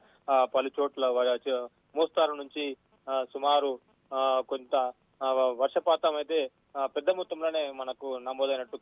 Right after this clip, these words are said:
తెలుస్తుంది. ఇటు చూస్తే ఇటు తెలుగు రాష్ట్రాల్లో మన ఇటు తె-, తెలంగాణ రాష్ట్రంలో చూస్తే, ఆ, ని-, రాత్రి వా-, రాత్రిపూట వర్షం కొన్ని జిల్లాలలో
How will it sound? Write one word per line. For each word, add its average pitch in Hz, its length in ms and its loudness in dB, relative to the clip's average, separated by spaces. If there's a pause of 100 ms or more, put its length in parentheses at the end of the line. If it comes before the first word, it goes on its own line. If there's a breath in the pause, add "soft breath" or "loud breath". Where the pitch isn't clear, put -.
(200)
తెలుస్తుంది. 156 1000 -8
ఇటు 170 220 -4 (180)
చూస్తే 196 260 -2
ఇటు 180 320 -2
తెలుగు 175 280 -2
రాష్ట్రాల్లో 170 560 0 (380)
మన 151 140 -6
ఇటు 147 520 0
తె-, 143 200 2
తెలంగాణ 185 420 2
రాష్ట్రంలో 156 440 0
చూస్తే, 135 500 -4 (380 soft breath)
ఆ, 131 360 2
ని-, 135 240 -8 (200)
రాత్రి 165 340 2
వా-, 156 280 4
రాత్రిపూట 165 520 -2
వర్షం 147 520 -2 (340)
కొన్ని 156 200 -4
జిల్లాలలో 165 640 2